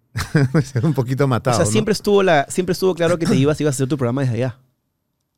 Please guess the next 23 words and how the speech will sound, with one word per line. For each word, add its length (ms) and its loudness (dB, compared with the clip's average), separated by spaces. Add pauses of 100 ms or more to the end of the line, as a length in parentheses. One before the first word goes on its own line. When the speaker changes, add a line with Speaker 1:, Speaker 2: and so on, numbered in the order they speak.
Speaker 1:
Es 180 -2
que 380 2
no 180 2
había 200 4
otra 160 0
forma, 340 0
porque 760 0 (540)
ya, 220 0
ya 240 4
yo 280 4
me 120 0
había 320 4
ido 420 2
con 160 -4
Toledo 540 0
a 20 -2
la 140 -4
nada, 460 -2 (200)
¿no? 380 -10 (480)
Y, 440 -8
y 300 -8
esa 160 -4
experiencia 480 -4